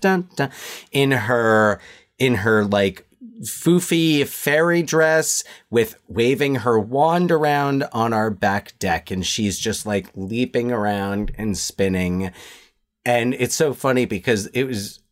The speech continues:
and that also came in at around three minutes, but then other kids' talent show videos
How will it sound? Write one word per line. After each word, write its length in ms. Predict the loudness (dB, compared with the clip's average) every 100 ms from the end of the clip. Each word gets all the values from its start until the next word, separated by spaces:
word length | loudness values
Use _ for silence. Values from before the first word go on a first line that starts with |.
| _ -2
and 160 | 2 2
that 180 | 0 0
also 340 | 0 0 -2
came 220 | 0 0
in 60 | 0
at 100 | 2
around 200 | 2 2
three 240 | 0 2 2
minutes, 300 | 2 0 0
but 140 | 0
then 140 | 0 0
other 220 | 0 0
kids' 500 | 2 2 2 -2 -6
talent 380 | -4 -2 0 0
show 140 | 0
videos 600 | 0 2 4 4 4 2